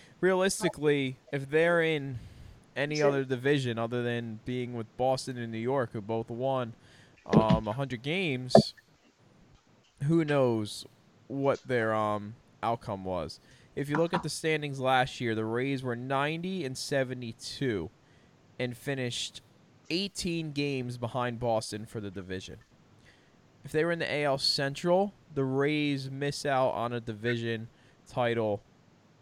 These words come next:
by a game. Just to look at the difference there in power.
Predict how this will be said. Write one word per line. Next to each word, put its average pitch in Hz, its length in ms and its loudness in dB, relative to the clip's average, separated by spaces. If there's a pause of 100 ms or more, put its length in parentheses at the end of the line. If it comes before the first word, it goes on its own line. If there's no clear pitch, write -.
(340)
by 95 440 -2 (340)
a 113 60 -4
game. 98 300 -8 (2250)
Just 147 200 -8
to 147 60 -2
look 135 220 -4
at - 60 6
the - 420 12
difference 988 460 10
there - 440 12
in - 60 10
power. - 400 0